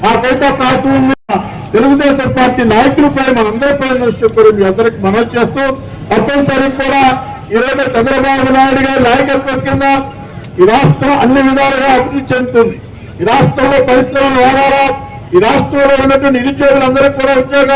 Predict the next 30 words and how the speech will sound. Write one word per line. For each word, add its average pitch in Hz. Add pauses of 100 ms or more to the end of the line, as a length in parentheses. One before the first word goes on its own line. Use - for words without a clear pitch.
(120)
అవకాశాలు 262
కల్పించాలా, 269 (420)
ఈ 175
రాష్ట్రంలో 277
ఉండే 269
వ్యవసాయదారులకు 277
సంబంధించి 269
అన్ని 262
విధాలుగా 277 (420)
బాగోగులు 277
చూడవలసిన 262 (100)
బాధ్యత 269 (540)
చంద్రబాబు 262
నాయుడు 254
గారు 233
తీసుకునే 240
విషయం 220
కూడా 208
మీ 196
అందరికీ 202
మనవి 190
చేస్తున్నాం. - (460)
మనం 220
ఒక్క 226
తరం 262
ఆలోచిస్తే, 277 (540)
గత 226 (140)
ఎన్నికలైన 269 (100)
తదుపరి 262
మనం 262